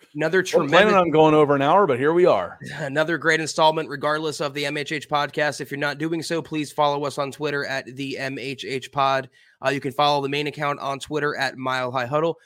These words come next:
Speaker 1: Scott is at Scout Kennedy. I'm at Kelberman N F L. Um, if you haven't, please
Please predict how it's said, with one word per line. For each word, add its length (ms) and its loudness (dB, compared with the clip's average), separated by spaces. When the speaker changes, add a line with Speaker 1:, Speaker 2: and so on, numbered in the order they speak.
Speaker 1:
Scott 480 2
is 160 -6
at 160 -2
Scout 440 -2
Kennedy. 520 -8
I'm 180 -2
at 220 -4
Kelberman 420 -6
N 140 -6
F 180 -8
L. 300 0
Um, 280 0
if 100 -14
you 60 -4
haven't, 320 -2
please 280 -6